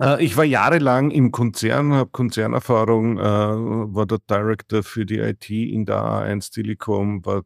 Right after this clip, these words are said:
Director für eine strategische Unit, die sich mit Enterprise-Architektur, Portfolioplanung, Transformationsplanung, Organisationsentwicklung auseinandergesetzt hat. Äh, das heißt, ich habe ein paar, ich würd sagen, Narben aus dem Konzern mitgenommen, <laughs> ja, blutige Nasen und Erfahrungen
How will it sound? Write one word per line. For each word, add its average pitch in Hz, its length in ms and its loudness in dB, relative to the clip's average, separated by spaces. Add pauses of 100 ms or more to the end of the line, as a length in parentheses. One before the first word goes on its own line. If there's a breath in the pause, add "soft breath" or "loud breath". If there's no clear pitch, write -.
Director 101 460 -2
für 104 220 -6
eine 98 140 -2
strategische 101 640 -10
Unit, 101 360 -6
die 101 60 -16
sich 98 140 -12
mit 98 160 -8
Enterprise-Architektur, 98 1200 -6 (880 loud breath)
Portfolioplanung, 95 880 -2
Transformationsplanung, 87 1300 -4
Organisationsentwicklung 95 1120 -8
auseinandergesetzt 87 1000 -8
hat. 95 100 -4 (380)
Äh, 90 260 -2
das - 180 -8
heißt, 92 360 -6
ich 92 300 -12
habe 98 260 0
ein 104 120 -4
paar, 95 460 0 (240)
ich 98 60 -10
würd 92 160 -6
sagen, 95 280 -4
Narben 104 540 0
aus 120 180 0
dem 110 160 -6
Konzern 101 420 -2
mitgenommen, 101 760 -2
<laughs> - 40 -14
ja, 113 200 0
blutige 107 480 -2
Nasen 95 340 -2
und 98 100 -2
Erfahrungen 113 640 -2